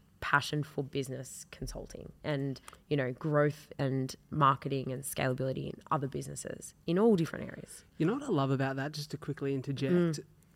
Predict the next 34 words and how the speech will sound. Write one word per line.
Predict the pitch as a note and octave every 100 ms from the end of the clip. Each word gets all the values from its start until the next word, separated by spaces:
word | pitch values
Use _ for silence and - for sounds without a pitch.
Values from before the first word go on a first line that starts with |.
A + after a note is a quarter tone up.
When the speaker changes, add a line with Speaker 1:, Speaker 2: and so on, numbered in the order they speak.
| -
Speaker 2:
You | F3+
listen | F3 G3+ C#4+ C4+
to | C4+
a |
lot | D#3 C#3
of | C#3
people. | D3 C#3+
There's | C#3+ C3+
a |
guy | C#3+ D3 D3+
who | C3+
I'm | C3+ C3 - _ _ -
absolutely | D3 - D3+ C#3+ A2+
fascinated | C#3 C#3 A#2+ D3 C3+ C3+
by. | B2+ B2
I'm | C3+
sure | - D3+
you've | C#3
heard | - C3+ C3+
him | C3+
on | C#3
Diary | C3+ B2+ C3 C#3+
of | C#3
a |
C | C3+ D3+ C3
E | G2+
O, | D3 D3+ G3+ F#3
Mo | D#3+ D3+ C#3+ C#3
Gawdat. | C#3+ C#3 D3+ A#3 -
Speaker 1:
Yeah, | F3+ D#3 D3+
yeah, | D3
yeah. | C#3+ C3+ - -
Yeah. | D#3 D3
Speaker 2:
And | C#3+ C#3+